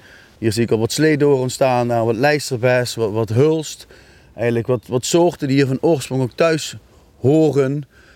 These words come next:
een gegeven moment moet het gaan groeien. Een deel gaat overleven, een deel niet. Een deel wordt aangevreten. Op een gegeven moment worden dit eigenlijk de toekomstige zaadbronnen ook van de omgeving. Zodat je ook voor allerlei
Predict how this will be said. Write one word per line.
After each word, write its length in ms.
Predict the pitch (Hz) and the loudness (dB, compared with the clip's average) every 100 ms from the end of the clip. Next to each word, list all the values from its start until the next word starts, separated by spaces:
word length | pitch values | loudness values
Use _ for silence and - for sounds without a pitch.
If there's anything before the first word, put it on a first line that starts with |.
| _ | _
een 60 | - | -14
gegeven 160 | - 104 | -4 0
moment 180 | 123 | 2
moet 100 | 117 | 2
het 140 | 120 - | 0 0
gaan 160 | 127 | -2
groeien. 420 | 120 143 160 151 143 | 0 2 2 2 -2
Een 80 | |
deel 180 | 120 123 | 0 -2
gaat 180 | 120 107 | -2 0
overleven, 520 | 117 113 135 147 131 | 0 2 2 2 -2
een 60 | 113 | 0
deel 220 | 120 117 | 2 4
niet. 160 | 143 147 | 2 0
Een 60 | |
deel 140 | 120 113 | 0 0
wordt 140 | 113 | 0
aangevreten. 800 | 139 143 139 120 113 127 123 123 | 0 0 -2 -4 0 2 2 2
Op 120 | 120 | 0
een 0 | - - _ - | -4 -20 _ -4
gegeven 140 | 123 | 0
moment 200 | 131 117 | 0 0
worden 280 | 123 120 101 | -2 -2 0
dit 140 | 131 | 0
eigenlijk 300 | 139 123 113 | 0 0 -2
de 60 | - | -2
toekomstige 640 | 131 139 123 123 127 123 117 _ _ _ | 0 0 0 -2 0 0 -2 _ _ _
zaadbronnen 840 | - - 131 131 101 110 113 110 110 | -6 -2 0 0 -2 -2 0 0 0
ook 140 | 110 | -4
van 140 | - 110 | -2 -2
de 60 | 104 | -2
omgeving. 680 | 107 117 135 110 95 101 - - - - | 0 2 0 -2 -6 -8 -12 -20 -20 -20
Zodat 420 | - 110 110 107 | -8 -2 0 0
je 180 | - 107 | 2 0
ook 140 | 110 - | 0 -4
voor 140 | 110 | -4
allerlei 520 | 110 117 113 113 107 | 0 0 2 0 -2